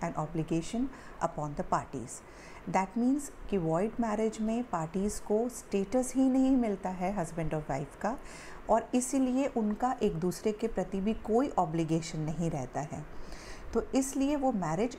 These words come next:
शून्य करार दी जाती है या उसे void marriage कहते हैं, या simple टर्म से हम उसे marriage ही नहीं मानते हैं। Whereas if we talk about voidable marriage, parties acquire status of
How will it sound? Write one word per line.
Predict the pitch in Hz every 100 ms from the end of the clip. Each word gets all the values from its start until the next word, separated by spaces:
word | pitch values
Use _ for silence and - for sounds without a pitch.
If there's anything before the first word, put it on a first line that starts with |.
| -
शून्य | - 226 196
करार | 160 139 143
दी | 156
जाती | 151 151 170
है | 185 277
या | 277
उसे | 233 202 254
void | 208 170 196 190
marriage | 160 151 147
कहते | - 147 143
हैं, | 180 220 226 - - - 170
या | 196 294 - - -
simple | 208 190 240
टर्म | 247 233 226
से | 269
हम | 254 220
उसे | 254
marriage | 269 160 156 202 - -
ही | 269
नहीं | 208 156
मानते | 147 - - 135
हैं। | 143 - - - - - -
Whereas | 208 285 320 339 - - - - - - -
if | 233
we | 247
talk | 226 226
about | 220 220 156
voidable | 160 160 196 254
marriage, | 247 233 247 277 - - - - - - -
parties | 214 208 254 302 -
acquire | 208 - 185 180 214
status | 240 - 196 220 214
of | 208